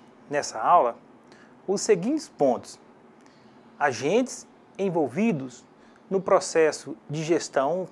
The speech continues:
coordenada da logística, o composto de atividades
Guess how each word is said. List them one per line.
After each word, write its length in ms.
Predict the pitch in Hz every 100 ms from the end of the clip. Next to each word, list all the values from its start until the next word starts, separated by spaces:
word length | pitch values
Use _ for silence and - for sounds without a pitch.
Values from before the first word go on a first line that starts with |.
| -
coordenada 880 | 202 226 220 196 165 139 135 147 147 - - - -
da 100 | -
logística, 720 | 147 165 123 196 190 - - 113 - - - - - - - -
o 80 | 160
composto 720 | 139 117 135 175 208 - 208 - -
de 120 | 131
atividades 800 | 139 - 127 120 120 113 113